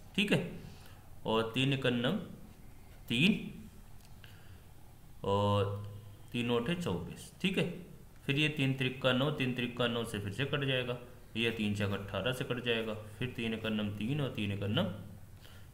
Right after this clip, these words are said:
तीन से कट जाएगा, ये तीन दूनी छः से कट जाएगा, फिर यहाँ से ग्यारह एकम ग्यारह और ग्यारह पचे पचपन, तो पचास,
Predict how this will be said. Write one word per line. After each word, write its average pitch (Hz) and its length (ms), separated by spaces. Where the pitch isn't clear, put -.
तीन 117 220
से 101 100
कट 117 220
जाएगा, 120 260
ये 120 220
तीन 104 260
दूनी 131 400
छः 127 220
से 127 140
कट 110 180
जाएगा, 107 320
फिर 123 120
यहाँ 113 260
से 117 140
ग्यारह 104 320
एकम 107 420
ग्यारह 98 300
और 104 60
ग्यारह 104 300
पचे 110 320
पचपन, 107 420
तो 110 60
पचास, 113 640